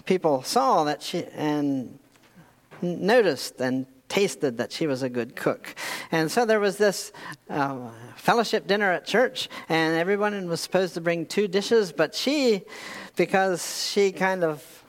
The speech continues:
liked her reputation, brought three. And she wanted to carry two of them along in,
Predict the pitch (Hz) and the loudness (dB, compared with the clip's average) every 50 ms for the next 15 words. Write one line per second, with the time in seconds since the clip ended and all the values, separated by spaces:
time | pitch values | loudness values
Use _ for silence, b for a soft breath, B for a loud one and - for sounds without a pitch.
0 | - - - 143 151 170 196 - - - 202 180 175 180 180 202 190 156 180 185 | -14 -6 0 2 2 2 2 0 -2 -2 0 2 2 2 0 0 -2 0 2 2
1 | 202 214 - 247 233 202 180 156 139 - - - _ - 165 156 147 - - - | 2 2 2 2 0 0 -2 -6 -10 -14 -18 -6 _ 2 2 2 2 -2 -6 -4
2 | - 190 208 196 151 127 113 95 - - 98 - - - - - - - - _ | 0 2 2 4 2 0 -2 -6 -10 -14 -16 -18 -20 -20 -20 -20 -18 -20 -20 _
3 | _ B B B B B B B B B B B B B B B B B B B | _ B B B B B B B B B B B B B B B B B B B
4 | B - - - 143 165 175 175 170 170 170 156 131 B B B B B B B | B -20 -10 -4 -2 0 2 2 2 0 -2 -4 -6 B B B B B B B
5 | B B B B B B B _ _ - - - - - - 196 202 202 202 202 | B B B B B B B _ _ -20 -12 -8 -4 0 2 4 4 4 4 2
6 | 190 - - 180 165 - - 185 185 170 156 131 - - - 294 311 254 190 170 | 0 0 0 0 0 0 0 0 2 2 0 0 -2 -2 0 4 4 6 6 4
7 | 160 160 165 160 156 147 147 139 - - 143 147 156 160 151 147 147 170 214 208 | 4 4 2 2 2 0 -4 -6 -4 -2 2 2 4 2 2 2 0 0 2 2
8 | 160 135 135 151 | 2 0 0 -2